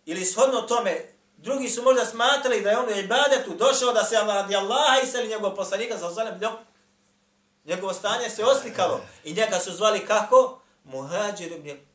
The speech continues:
Ummi Qais. Muhađir ibn Qais. Muhađir kaže zbog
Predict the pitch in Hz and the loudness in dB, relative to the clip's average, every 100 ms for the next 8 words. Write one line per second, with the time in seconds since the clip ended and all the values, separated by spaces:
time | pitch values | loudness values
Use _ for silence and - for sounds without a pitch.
0 | _ - 156 139 - 104 - - _ _ | _ -18 -12 -12 -10 -12 -12 -20 _ _
1 | 123 139 202 190 180 160 139 101 104 - | -14 -8 -8 -8 -12 -14 -16 -18 -20 -20
2 | _ _ _ _ 151 151 185 262 320 - | _ _ _ _ -10 -2 4 6 6 4
3 | - 247 247 226 277 247 - - _ _ | 0 4 4 6 6 6 2 -12 _ _
4 | _ _ _ _ _ _ _ 147 143 208 | _ _ _ _ _ _ _ -20 -4 -2
5 | 214 | -2